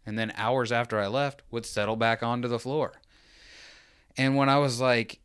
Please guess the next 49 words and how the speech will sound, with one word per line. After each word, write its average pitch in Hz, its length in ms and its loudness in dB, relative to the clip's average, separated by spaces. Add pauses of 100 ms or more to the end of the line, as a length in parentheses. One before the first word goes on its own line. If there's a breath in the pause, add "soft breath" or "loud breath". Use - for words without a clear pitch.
(140)
"Hey," 160 480 -4 (260)
I - 20 -4
was 156 100 -2
like, 156 160 0
"Why 196 100 6
didn't 214 220 0
you 185 140 -2
mention 196 380 0
this 180 260 -2
before? 131 560 0
Call 160 240 2
the 160 140 4
office," 160 340 4
or, 101 140 -8
'cause 143 180 -2
I 170 140 2
asked 220 320 -2
her. - 220 -14 (280)
She's - 180 -14
like, 165 140 -6
"This, 190 140 -8
this 135 200 -8
has 165 160 -8
been 82 160 -14
going 95 260 -8
on 139 200 -2
for 190 180 -2
a 196 40 0
month, 220 340 0
almost 190 360 0
more." 269 480 0 (960)
I 160 60 -6
was 160 60 -4
like, 175 100 -2
"Well, 185 100 4
why 202 100 6
didn't 220 180 2
you 202 60 -2
say 214 180 4
something 208 320 0
to 156 100 0
me 196 260 2
or 170 60 4
call 170 280 2
the 156 120 2
office?" 160 320 0
She's 135 180 -6
like, 131 160 -8
"Well, 190 420 0